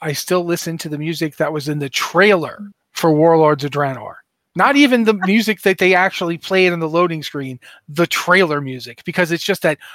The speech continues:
Speaker 1: dun, dun, dun, dun, dun, dun, dun, dun. I mean, I was actually talking about, I forget what game it was even. It was, oh yeah, it was, uh, Godfall. I was talking about Godfall with somebody,
Speaker 2: Mm-hmm.
Speaker 1: and Godfall, a lot of people are really disappointed with it as a game. They were very disappointed. And I,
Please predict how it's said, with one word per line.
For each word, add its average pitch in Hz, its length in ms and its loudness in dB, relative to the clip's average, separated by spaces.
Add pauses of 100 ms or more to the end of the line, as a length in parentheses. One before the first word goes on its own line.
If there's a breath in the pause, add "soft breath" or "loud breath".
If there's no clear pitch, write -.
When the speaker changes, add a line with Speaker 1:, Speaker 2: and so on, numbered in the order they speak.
(200 loud breath)
Speaker 1:
dun, 135 400 -2
dun, - 240 -14 (140)
dun, 139 400 -4
dun, 120 260 -10 (120)
dun, 139 380 -4
dun, 120 360 -10
dun, 139 180 0
dun. 143 380 -4 (440 soft breath)
I 180 120 0
mean, 185 240 -2 (140)
I 208 100 2
was 262 160 0
actually 262 260 2
talking 196 340 0
about, 160 360 -2
I 165 100 -8
forget 262 240 -2
what 226 120 -2
game 233 200 2
it - 60 -8
was 165 220 -4
even. 151 240 -6 (400)
It 220 80 4
was, 233 260 0
oh 262 180 4
yeah, 240 340 4
it 190 80 -2
was, 208 220 -4
uh, 196 280 2 (920)
Godfall. 180 580 0 (180)
I - 40 -4
was 170 100 -4
talking 220 240 0
about 170 100 -4
Godfall 180 380 0
with 156 100 -6
somebody, 160 300 -4
Speaker 2:
Mm-hmm. 131 100 -6
Speaker 1:
and 156 240 -8
Godfall, 233 340 2
a - 20 4
lot 190 160 4
of 208 80 0
people 185 160 -8
are 151 80 -4
really 170 200 -2
disappointed 160 480 -8
with 147 140 -6
it 143 100 -6
as 135 120 -8
a 120 60 -16
game. 160 280 -4
They 135 120 -8
were 131 140 -10
very 143 200 -6
disappointed. 160 460 -6
And 135 100 -8
I, 190 140 0